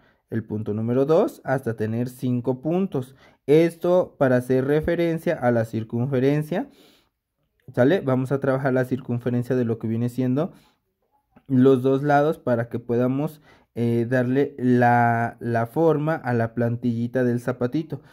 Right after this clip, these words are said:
Si no le haces esta circunferencia, pues obviamente te va a costar. Son dos, cuatro, cinco puntos, cargo y ahora me lanzo acá al punto de este lado en el frente, mira.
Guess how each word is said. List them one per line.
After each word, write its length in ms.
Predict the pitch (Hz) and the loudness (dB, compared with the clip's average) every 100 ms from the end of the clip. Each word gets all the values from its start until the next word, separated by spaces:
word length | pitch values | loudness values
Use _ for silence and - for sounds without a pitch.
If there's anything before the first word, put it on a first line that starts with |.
| - _ | -20 _
Si 200 | - 147 | -4 0
no 160 | 151 | 2
le 120 | 160 175 | 2 2
haces 320 | 175 180 175 | 2 -2 -2
esta 260 | 165 165 | -4 -4
circunferencia, 880 | 165 160 156 151 151 151 151 151 156 | -4 -4 -4 -6 -2 -2 -2 -2 -2
pues 180 | 127 127 | -2 -2
obviamente 640 | 123 123 123 127 127 151 | 0 2 0 -2 -2 -4
te 120 | 147 | -2
va 100 | 117 | -2
a 80 | 113 | -2
costar. 420 | - 113 - 107 - - _ - | -4 -6 -4 -6 -8 -20 _ -6
Son 200 | 110 117 | -4 2
dos, 260 | 123 123 | 2 2
cuatro, 340 | 123 123 131 127 | 0 0 0 -2
cinco 380 | 147 147 160 | -2 0 -2
puntos, 460 | 160 175 175 208 - | -2 -4 0 0 0
cargo 460 | - 135 127 117 123 | -2 2 2 0 -2
y 100 | 120 | 2
ahora 260 | 120 117 - | 2 0 -6
me 220 | 131 123 123 | -4 0 2
lanzo 460 | 131 139 139 143 | 0 0 -2 -2
acá 240 | 123 123 120 | -2 0 -2
al 100 | 120 | 0
punto 420 | 123 127 151 113 | -4 0 -2 0
de 120 | 117 | -2
este 200 | 117 135 | -2 2
lado 320 | 131 131 147 - | 4 4 2 0
en 140 | 117 | -4
el 120 | 117 | -4
frente, 440 | - 123 127 127 143 | -2 -2 -2 -4 -4
mira. 380 | 127 160 233 | -2 -4 -6